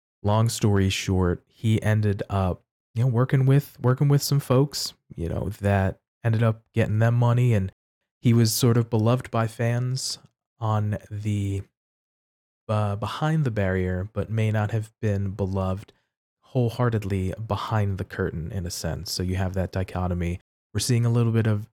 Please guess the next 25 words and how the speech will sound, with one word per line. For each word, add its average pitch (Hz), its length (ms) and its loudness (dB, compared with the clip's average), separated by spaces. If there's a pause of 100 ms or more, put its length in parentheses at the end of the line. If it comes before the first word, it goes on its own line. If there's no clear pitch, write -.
(100)
of 104 180 -2
it 98 100 -4
here, 120 640 2 (800)
of 87 460 -2 (720)
being 107 220 0
portrayed 107 580 2 (360)
sort 104 280 0
of 101 240 -2
one 113 340 2
way 107 240 2
in 104 180 -2
the 104 80 0
ring 110 360 2
and 101 180 -2
out 107 180 -4
to - 100 -8
the 101 160 -2
audience, 98 500 -2
and 98 120 -4
then 92 160 -2
having 95 380 -4
this 92 140 -4
sort 95 260 -4
of 92 120 -6
stigma 92 720 -4